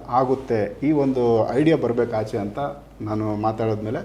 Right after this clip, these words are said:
so, ಗುರುವರು <clears throat> ಆ ಥರದ್ದು ಒಂದು ಕೇಸ್ ಅಟೆಂಡ್ ಮಾಡಿರೋರಿಗೆ ಫೋನ್ ಮಾಡಿ, so, ಡೈರೆಕ್ಟ್ ನಾವು ಅವ್ರ ಜೊತೆ ಮಾತಾಡೋಣ ಸರ್, ಅನುಭವಗಳನ್ನ ನಮ್ಮ ವೀಕ್ಷಕರಿಗೆ ಹಂಚೋಣ ಅಂತೇಳಿ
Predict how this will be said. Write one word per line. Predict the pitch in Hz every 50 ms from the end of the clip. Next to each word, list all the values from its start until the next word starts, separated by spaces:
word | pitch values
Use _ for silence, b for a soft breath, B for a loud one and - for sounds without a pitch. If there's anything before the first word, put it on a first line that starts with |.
| B B B B B B B B B B -
so, | - 113 107 104 101
ಗುರುವರು | 107 127 151 160 160 156 143 - 185 190 165 135 123 - - - -
<clears throat> | - - - 113 117 117
ಆ | 127
ಥರದ್ದು | 127 - 139 139 135 139
ಒಂದು | 135 127 117 117
ಕೇಸ್ | 131 127 127 123
ಅಟೆಂಡ್ | 117 107 135 131 131 131 127
ಮಾಡಿರೋರಿಗೆ | 127 120 120 117 110 113 110 107 110 110 143 143 135 127 113 107 98 95 92
ಫೋನ್ | 87 - - - 123 127 127 123
ಮಾಡಿ, | 117 107 101 131 156 - - B B B B B B -
so, | 110 107 101
ಡೈರೆಕ್ಟ್ | 104 113 123 131 127 123
ನಾವು | 127 120 113 107
ಅವ್ರ | 107 104 101 107
ಜೊತೆ | 104 104 104 113
ಮಾತಾಡೋಣ | 110 101 104 110 113 120 110 104 101 98 95
ಸರ್, | 90 95 139 151 151
ಅನುಭವಗಳನ್ನ | 117 107 117 143 139 147 147 139 135 131 127 123 123
ನಮ್ಮ | 120 117 117 113 113 107
ವೀಕ್ಷಕರಿಗೆ | 104 107 107 104 - 113 110 104 104 98 104
ಹಂಚೋಣ | 98 98 98 98 101 98
ಅಂತೇಳಿ | 98 95 92 95 92 92 98 110 107